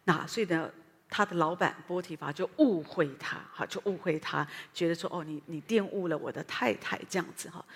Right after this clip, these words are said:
虽然说约瑟一直的强辩，好，解释不是这样子，可是不听，所以后来你看，因为这个误会带来一个不好的结果，就把他下到监牢里，一个这么好的一个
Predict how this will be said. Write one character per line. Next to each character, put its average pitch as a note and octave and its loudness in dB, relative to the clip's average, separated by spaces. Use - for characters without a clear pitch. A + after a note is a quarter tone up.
虽 - -2
然 C#4+ 2
说 B3+ 2
约 B3+ 4
瑟 B3 8
一 D4 6
直 F3 0
的 D#3 0
强 - -2
辩， A#3 -6
好， - -4
解 - -4
释 - -10
不 A3 -8
是 C4 -4
这 A3+ 0
样 G3 -2
子， - -8
可 D#3 -12
是 F3+ -2
不 A3+ -2
听， - -6
所 - -2
以 E3+ 0
后 F#3+ 0
来 D#3 2
你 D3 -6
看， F#3 -2
因 A#3+ -2
为 A3 2
这 G#3 -2
个 - -8
误 G#3 0
会 F#3+ 2
带 F3+ 2
来 D#3+ 0
一 - 0
个 E3 -4
不 F#3 -10
好 - -10
的 D#3 -10
结 D3+ -2
果， E3 -6
就 D#3 -10
把 D#3 -8
他 D#3 -8
下 F3 -2
到 E3 -4
监 D#3+ 2
牢 D#3 -6
里， D#3 -8
一 A3 -8
个 G#3 4
这 G3+ 0
么 F#3 -4
好 - -6
的 D#3+ -6
一 E3+ -6
个 D#3+ 0